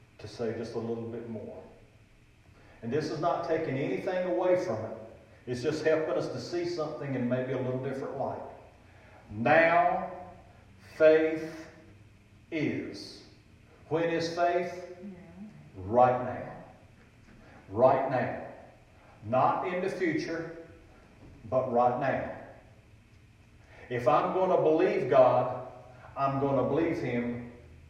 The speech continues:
Speaker 1: right now. I need to get a hold of the Word of God, because why do I need to have my prayer mixed with the Word of God, or the Word of God mixed with my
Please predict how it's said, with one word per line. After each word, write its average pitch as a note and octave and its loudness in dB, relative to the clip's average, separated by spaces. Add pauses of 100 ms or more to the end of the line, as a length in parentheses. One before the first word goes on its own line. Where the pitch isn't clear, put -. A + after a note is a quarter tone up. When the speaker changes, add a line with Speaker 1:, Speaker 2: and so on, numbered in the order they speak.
(560)
Speaker 1:
right A#2 2
now. - -4 (580)
I A#2+ -2
need D#3+ 0
to C3 -2
get D#3 4
a - 8
hold E3 4
of D3 0
the C#3+ 0
Word D#3+ 4
of D3 2
God, D#3+ 6
because C3+ 0 (680)
why A#3+ 4
do B3 4
I G3 0
need G3 -4
to E3 2
have F3 0
my D3 4
prayer B2 0
mixed D#3+ -6
with D3+ -6
the C#3+ -6
Word C3+ 0
of - -4
God, - 2 (160)
or D3+ 4
the C3+ 0
Word - 2
of - 0
God C3+ 2
mixed - -4
with B2 -6
my A#2+ 2